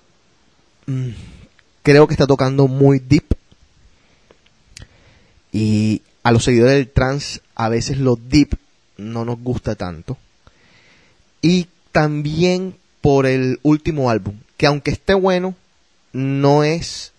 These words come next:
los álbumes pasados de él. Número tres, obvio, todas estas son mis opiniones personales. Número tres, el señor John Dewitt, que también toca progresivo.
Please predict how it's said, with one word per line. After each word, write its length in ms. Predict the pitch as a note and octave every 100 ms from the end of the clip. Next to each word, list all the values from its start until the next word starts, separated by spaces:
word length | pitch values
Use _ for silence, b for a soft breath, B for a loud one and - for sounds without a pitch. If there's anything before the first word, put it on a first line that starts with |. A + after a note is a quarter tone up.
| _ _
los 160 | A#2+ A#2
álbumes 340 | A#2 B2+ B2
pasados 400 | - - G2+ G#2
de 100 | F#2+
él. 60 | - - _ _ _ _ B B B B B B B B B B B B
Número 560 | C#3 D#3+ G3+ A#3 A3+ G#3+
tres, 520 | - D3 G3+ - - - _
obvio, 240 | G#2+ G#2 C#2+
todas 200 | G#2 A#2
estas 140 | -
son 100 | B2
mis 80 | B2+
opiniones 260 | - G#2
personales. 340 | - - D#2+ G2
Número 280 | C3 D3+ C#3
tres, 320 | D3+ F3 -
el 100 | B2
señor 320 | B2 A#2+ C3+ A#2+
John 280 | C3+ D#3+ D#3
Dewitt, 340 | E3 D#3+ F#3 - _ _
que 120 | A#2
también 400 | G#2 G2+ A2+ B2+ _ _ _
toca 460 | C3 B2 D3 C3+ - _
progresivo. 720 | - C3 B2+ A#2 - B2 A#2